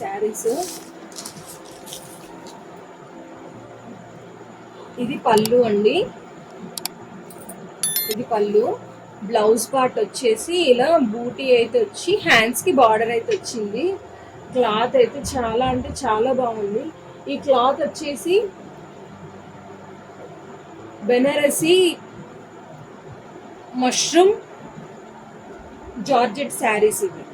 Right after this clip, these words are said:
బెనారసి మష్రూమ్ జార్జెట్ శారీస్ చాలా బాగున్నాయి శారీస్.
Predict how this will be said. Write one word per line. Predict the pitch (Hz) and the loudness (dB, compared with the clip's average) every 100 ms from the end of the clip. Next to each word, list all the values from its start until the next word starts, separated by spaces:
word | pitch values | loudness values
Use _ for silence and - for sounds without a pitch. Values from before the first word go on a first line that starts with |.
| - - - - - - 208 | -18 -20 -20 -20 -20 -14 -6
బెనారసి | 208 226 247 220 - 311 320 | -2 0 2 0 0 -2 -2
మష్రూమ్ | 233 - - 320 247 | 0 -4 -4 -6 0
జార్జెట్ | 240 202 254 262 - | 2 2 -2 -8 0
శారీస్ | 247 185 160 - - - - - - - - | 2 2 -2 -10 -16 -18 -20 -20 -20 -18 -6
చాలా | 269 226 247 302 | 0 2 4 4
బాగున్నాయి | 269 226 214 214 208 | 2 2 0 -2 -2
శారీస్. | 202 196 196 196 | -4 -2 -4 -4